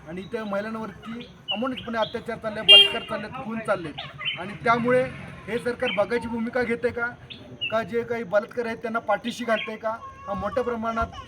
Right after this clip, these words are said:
प्रश्न उपस्थित झालेला आहे. तर काय करतं हे सरकार?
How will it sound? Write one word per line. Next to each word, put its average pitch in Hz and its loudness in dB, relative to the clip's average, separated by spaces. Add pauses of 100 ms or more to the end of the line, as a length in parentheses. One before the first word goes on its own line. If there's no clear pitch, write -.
(240)
प्रश्न - -6
उपस्थित 208 -8 (360)
झालेला 180 -6
आहे. 170 -2 (1080)
तर - -12
काय 254 2
करतं 262 4
हे 226 4
सरकार? 156 -6